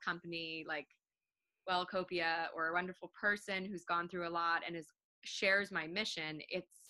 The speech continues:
so inspiring to me. And as I tell everybody else who I feel that way with, that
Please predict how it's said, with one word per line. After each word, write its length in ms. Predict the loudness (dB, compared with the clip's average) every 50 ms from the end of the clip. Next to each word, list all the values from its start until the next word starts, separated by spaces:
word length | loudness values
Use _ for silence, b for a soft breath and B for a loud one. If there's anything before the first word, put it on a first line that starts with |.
| -20 -20 -20 _ _ _ _ _ -10
so 260 | 0 4 4 6 6
inspiring 580 | 4 2 0 4 6 8 8 8 6 4 2 -2
to 60 | -4 -4
me. 140 | -2 0
And 140 | 2 2 4 4
as 140 | 2 4 4
I 120 | 2 0 0
tell 280 | 2 2 2 2 2 2 0
everybody 540 | 0 0 0 -2 0 0 2 2 2 2 2
else 320 | 2 2 2 0 -2 -6 -10 -20 -20 _ _ _ _ _ _ -8 -4
who 380 | 0 0 2 2 0 -2 -6 -4 -2
I 100 | 0 0
feel 240 | 0 0 -2 0 2 4
that 160 | 4 4 4
way 160 | 2 2 2
with, 220 | 2 2 0 0 -2 _ -4
that 140 | -4 -4